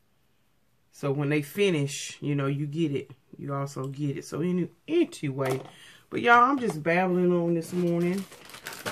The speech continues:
Um, but yeah, I hope we can get out early.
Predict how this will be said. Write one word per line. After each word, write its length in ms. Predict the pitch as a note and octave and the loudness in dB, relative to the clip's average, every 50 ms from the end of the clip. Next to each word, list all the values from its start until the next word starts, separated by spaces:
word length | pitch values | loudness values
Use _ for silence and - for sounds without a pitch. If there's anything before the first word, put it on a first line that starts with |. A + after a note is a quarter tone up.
| - - - - - _ _ _ _ - - - - - - - - - | -8 -10 -16 -20 -20 _ _ _ _ -20 -20 -20 -20 -20 -20 -16 -8 -6
Um, 480 | E3 D#3+ D3+ D3 C#3+ C#3+ C#3 C#3+ D3 D3 D3 - - - - - - - - - - - - - - - - - - - - - - - - - - - - - - - - - - - - - - - - - - - - - _ _ _ _ - - - E3 | -4 -2 -2 0 0 0 0 -2 -2 -4 -4 -4 -4 -4 -4 -6 -8 -12 -18 -16 -16 -14 -14 -12 -10 -8 -6 -6 -6 -8 -10 -12 -18 -16 -16 -14 -14 -14 -14 -12 -10 -10 -8 -8 -8 -10 -10 -14 -16 -16 -14 -14 -14 -16 -18 -20 _ _ _ _ -20 -16 -8 -4
but 180 | D#3 D3 C#3+ | -2 -2 0
yeah, 240 | D#3+ E3+ D#3 D#3 E3 | 2 2 4 4 4
I 40 | E3+ | 2
hope 220 | E3+ F#3+ G#3+ - | 0 0 -2 -2
we 120 | - F3+ D#3+ | 0 -2 -4
can 180 | - E3 D3+ | -2 -4 -4
get 140 | C#3+ D3+ D3+ | -2 0 0
out 160 | D3 C#3+ C#3+ - | 0 0 -2 -2
early. 460 | - C#3 C#3 C#3 C#3 C#3 C#3 C#3+ | -2 -2 -2 -2 -2 -4 -6 -8